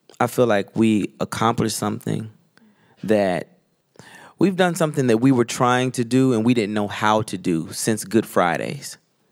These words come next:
Like, the whole Good Fridays thing, I don't think, I don't think there was a time,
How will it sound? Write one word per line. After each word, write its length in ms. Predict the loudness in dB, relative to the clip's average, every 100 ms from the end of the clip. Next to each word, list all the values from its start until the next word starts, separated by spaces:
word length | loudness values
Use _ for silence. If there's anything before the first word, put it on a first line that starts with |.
| _ _ _ _ _ _ _ -2
Like, 300 | 0 0 0
the 80 | 2
whole 220 | 2 0
Good 220 | 0 0
Fridays 540 | 2 2 2 0 -2
thing, 240 | -2 -2 0
I 100 | 2
don't 240 | 0 0
think, 440 | 0 0 -2 -10 -20 _ _ _ _ _ -4
I 80 | -2
don't 200 | 0 -2
think 240 | -2 0
there 140 | 2 2
was 160 | 2
a 60 | 0
time, 800 | -2 0 2 0 -2 -4 -8